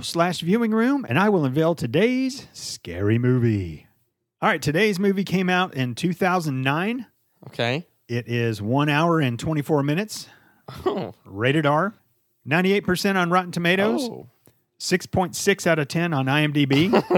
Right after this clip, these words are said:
Speaker 1: So there's a, uh,
Speaker 2: Mormon mothers don't like it very
Speaker 1: quite,
Speaker 2: much.
Speaker 1: quite the gap.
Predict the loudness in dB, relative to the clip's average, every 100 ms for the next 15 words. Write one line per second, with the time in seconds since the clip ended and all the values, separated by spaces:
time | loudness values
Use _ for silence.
0 | -2 -6 -16 -4 0 4 4 4 4 4
1 | 2 0 -4 -8 -16 -10 -4 -4 -2 -4
2 | -2 -4 -4 -6 -2 -2 -4 -6 0 0
3 | 0 -2 -6 -2 -2 -2 0 0 -2